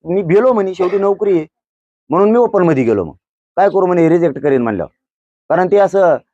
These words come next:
अ, टाईट कपडे आणि ते घातलेले, ते एसपी कोण कोण असते तिथं, अ, अ, ग्राउंडला, त्याला ते म्हणे घाबरतेत मग पोरं, नवीन पोरं.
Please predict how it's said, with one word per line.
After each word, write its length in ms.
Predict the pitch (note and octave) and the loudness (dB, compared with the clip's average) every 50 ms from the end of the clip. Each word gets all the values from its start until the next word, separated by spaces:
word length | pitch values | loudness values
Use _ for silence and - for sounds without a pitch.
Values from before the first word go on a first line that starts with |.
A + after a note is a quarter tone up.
| _ _ _ _ - | _ _ _ _ -6
अ, 200 | G#2 G#2 A2+ B2 - | -4 -2 -2 -2 0
टाईट 160 | - F3+ F#3+ - - | 0 -2 -2 -2 -4
कपडे 260 | F#3+ F#3 - F3+ F3+ | -4 -2 0 0 0
आणि 80 | F3 E3 | 0 0
ते 140 | F3+ F3+ | 0 0
घातलेले, 480 | F3 D#3+ C#3+ D3 B2+ E3 E3+ E3+ E3+ E3 | 0 0 0 -2 0 0 0 0 0 0
ते 160 | D#3+ D#3+ D#3+ | 0 2 0
एसपी 280 | D#3+ D3+ - - D#3 D#3 | 0 0 -2 -4 -4 -4
कोण 200 | C#3+ F3+ F3+ F#3 | -2 -4 -4 -2
कोण 140 | F#3 G3 F#3+ | -2 -2 -2
असते 220 | F3+ - - F#3 | -2 0 -2 -2
तिथं, 220 | E3 - F3+ E3 | 0 0 2 2
अ, 400 | F3 E3+ C#3 D3 D3+ C#3 C3+ B2+ A#2+ _ _ _ _ _ _ _ _ - A2 | 4 4 4 4 4 4 2 0 -2 _ _ _ _ _ _ _ _ -10 -8
अ, 320 | A2+ A2 G#2+ G#2 G#2 G#2 | -6 -4 -2 -2 -2 -2
ग्राउंडला, 420 | G2+ A2 C#3 D3+ D#3+ D#3+ D#3+ D#3+ D3+ | -2 0 0 0 0 2 0 0 0
त्याला 220 | D3 D#3 D#3 D#3 | 0 0 0 -2
ते 140 | D3 - F#3+ | -2 -4 -4
म्हणे 160 | F#3+ G#3 G3+ | -4 -4 -4
घाबरतेत 460 | E3 E3 F3 F#3 A#3 B3 B3 A#3 A3 | -2 -2 -2 0 0 0 0 -2 -4
मग 200 | E3+ F#3 F3 E3 | -2 -2 -4 -2
पोरं, 340 | C#3+ E3+ E3 D3+ C#3+ D3 C#3+ | -2 0 0 0 0 0 0
नवीन 240 | D#3 D#3+ D#3+ D#3 D3 | 0 2 2 0 0
पोरं. 240 | C3+ C#3 B2+ A2+ | 0 0 0 -2